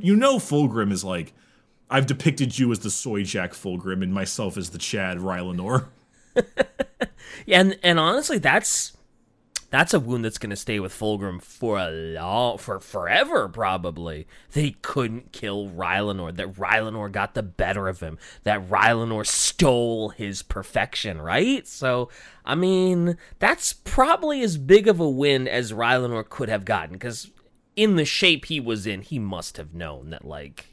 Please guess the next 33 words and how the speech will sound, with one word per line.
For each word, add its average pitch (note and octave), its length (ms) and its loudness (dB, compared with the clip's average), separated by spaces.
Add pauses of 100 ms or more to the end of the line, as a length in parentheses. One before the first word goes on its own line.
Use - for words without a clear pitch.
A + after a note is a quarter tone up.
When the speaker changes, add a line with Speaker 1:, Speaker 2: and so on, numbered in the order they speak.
Speaker 2:
you - 140 -14
know, - 220 -20 (2000)
it's G2+ 120 -6
not D#2 160 -14
like - 120 -14
he D#2+ 120 -14
was B1 140 -18
gonna, - 180 -16 (260)
you C#2 100 -18
know, - 160 -20 (340)
you E3 140 -6
know, - 80 -20
Speaker 1:
Yeah. F3+ 160 -2
Speaker 2:
you D#4+ 100 -2
know, C4 360 -10 (200)
you - 80 -18 (280)
know. F#3+ 140 0
Speaker 1:
Uh, - 20 -4
Shai, F#3 260 -4
Shai G#3+ 240 2
makes F#3+ 240 4
a - 20 -2
very C#3 220 4
good A2 180 -2
point. G2 300 -8
It's G#2+ 120 -6
like C#3 100 -2
the C#3 100 0
three C3 260 0
hundred A2 380 -2
spear F#2 320 -6
throw E2 280 -10
moment. D2+ 500 -12